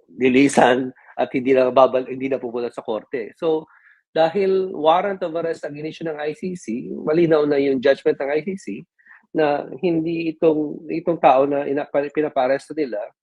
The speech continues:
hindi ito sisipot kung hindi mo aarestuhin. So, bakit niya papakawalan ng tao ito? Bakit niya pababalikin kung ang intention niya ay ilagay sa jurisdiction ng korte ang tao?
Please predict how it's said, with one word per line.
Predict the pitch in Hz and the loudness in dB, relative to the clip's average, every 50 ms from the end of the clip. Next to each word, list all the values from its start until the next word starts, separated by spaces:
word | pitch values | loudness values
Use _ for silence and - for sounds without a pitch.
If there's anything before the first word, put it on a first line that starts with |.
| _ _ _ _ _ _ _ _ | _ _ _ _ _ _ _ _
hindi | - 185 175 185 190 170 | -4 -2 -2 0 0 -2
ito | 165 - 160 - | -2 -2 -4 -2
sisipot | - 143 131 - 139 - 151 156 156 - - | -2 -4 -4 -4 -4 -2 -2 -2 -2 -2 -4
kung | 127 120 139 | -4 -2 -2
hindi | 135 120 131 131 127 | -2 0 0 0 0
mo | 131 127 120 123 131 147 _ - | 0 0 0 -2 -4 -6 _ -6
aarestuhin. | - 120 120 104 107 110 110 - - - 107 139 135 120 101 - _ _ _ _ _ _ _ _ _ _ _ | -4 -2 0 0 -2 -4 -6 -10 -10 -6 -4 -2 -2 -2 -4 -8 _ _ _ _ _ _ _ _ _ _ _
So, | - 202 180 175 165 - - - 123 139 | 0 2 2 2 0 -4 -10 -16 -4 0
bakit | 151 175 196 - 190 190 - _ | 0 0 2 0 -2 -4 -4 _
niya | 175 170 160 151 143 - | -2 -2 0 0 -2 -4
papakawalan | - - - 151 - 143 135 143 143 143 139 135 131 | -4 -4 -2 0 2 2 2 4 2 2 0 -2 -4
ng | 131 123 - | -6 -4 -2
tao | 151 143 135 143 | -2 -2 -2 -2
ito? | 143 - 120 107 | -6 -6 -8 -6
Bakit | 117 123 123 - 147 - | -4 -6 -4 -4 -6 -8
niya | - 135 - | -8 -8 -6
pababalikin | 135 120 127 127 120 123 127 131 139 - - 104 98 98 113 123 _ _ _ _ _ _ _ _ _ - | -6 -4 -4 -4 -4 -4 -4 -6 -6 -8 -8 -8 -10 -10 _ _ _ _ _ _ _ _ _ _ _ 0
kung | 165 151 143 147 151 | 2 2 2 2 0
ang | - 139 135 139 131 - 120 123 131 | 0 0 0 0 -2 -6 -12 -8 -4
intention | 147 147 156 151 175 156 147 143 - 170 147 131 135 | -4 -2 -2 0 0 0 0 2 2 0 0 2 2
niya | 139 127 123 - - | 0 0 0 -2 -4
ay | 117 123 131 131 131 135 - - - - - - _ _ _ _ _ _ _ _ _ _ _ _ - - _ _ _ _ _ _ | -4 -2 -2 -2 -2 -4 -8 -12 -20 -20 -20 -20 _ _ _ _ _ _ _ _ _ _ _ _ -20 -20 _ _ _ _ _ _
ilagay | - 147 151 151 131 147 175 190 120 98 104 - _ | -4 0 0 2 4 4 2 2 0 -2 -8 -14 _
sa | _ 131 120 | _ -12 -6
jurisdiction | 120 135 123 131 127 - 131 143 135 - - 139 127 | -4 -4 -4 -4 -8 -8 -10 -10 -6 -6 -6 -6 -6
ng | 120 113 | -8 -6
korte | - 120 117 117 107 - 113 107 107 | -6 -4 -4 -4 -4 -6 -6 -6 -6
ang | 104 104 107 110 - | -6 -8 -12 -6 -2
tao? | 107 98 92 95 98 - _ | -2 -2 -2 -4 -8 -14 _